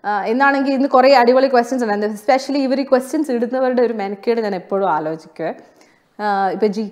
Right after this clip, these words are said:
കെ ആണെങ്കിൽ അതിനെ categorize ചെയ്ത് കുറേ, കുറച്ച് ടഫും ആയിരിക്കണം, എന്നാൽ tricky ആയിരിക്കണം. ചില questions ഒക്കെ കണ്ടു കഴിഞ്ഞാൽ നമ്മൾ ശരിക്കും, "ഇത്,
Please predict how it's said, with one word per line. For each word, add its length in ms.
കെ 40
ആണെങ്കിൽ 420
അതിനെ 280
categorize 640
ചെയ്ത് 220
കുറേ, 340
കുറച്ച് 240
ടഫും 480
ആയിരിക്കണം, 380
എന്നാൽ 140
tricky 420
ആയിരിക്കണം. 360
ചില 200
questions 380
ഒക്കെ 100
കണ്ടു 140
കഴിഞ്ഞാൽ 140
നമ്മൾ 220
ശരിക്കും, 300
"ഇത്, 80